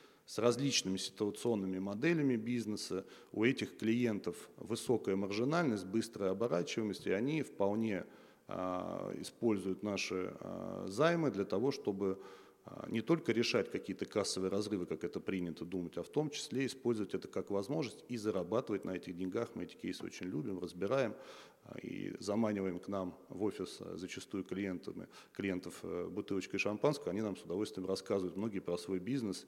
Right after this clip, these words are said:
и мы ещё лучше затачиваем в итоге под них продукт. А, да, пару слов, а, про I T, потому что мы всё-таки в полном смысле этого слова финтех. А, несмотря на то, что есть предмет залога,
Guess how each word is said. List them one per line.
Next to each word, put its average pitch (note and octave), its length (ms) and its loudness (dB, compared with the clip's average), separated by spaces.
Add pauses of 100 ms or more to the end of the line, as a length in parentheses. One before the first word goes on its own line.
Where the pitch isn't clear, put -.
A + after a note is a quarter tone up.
и F#2+ 100 -6
мы G#2+ 140 0
ещё G2 220 0
лучше A#2+ 300 0
затачиваем F#2 640 -4
в E2+ 100 -8
итоге F#2+ 280 -4
под E2 180 -4
них F2+ 120 -2
продукт. D#2+ 460 -6 (3500)
А, C3 420 6
да, B2+ 240 12
пару C3+ 300 10
слов, C#3+ 340 8 (220)
а, A2+ 240 0
про A#2 320 6
I A2+ 160 8
T, F#3+ 340 6 (220)
потому G2+ 320 -2
что F#2 320 0 (180)
мы G2 280 -2
всё-таки - 560 -4
в - 80 -18
полном A2 500 6
смысле G2 400 -2
этого F#2 180 -2
слова G2 300 2
финтех. D3 480 -2 (1040)
А, F2+ 500 2
несмотря A2 480 2
на F#2+ 120 -2
то, G2+ 120 0
что - 200 -4
есть F2+ 280 -2
предмет F2+ 360 -2
залога, B2 580 2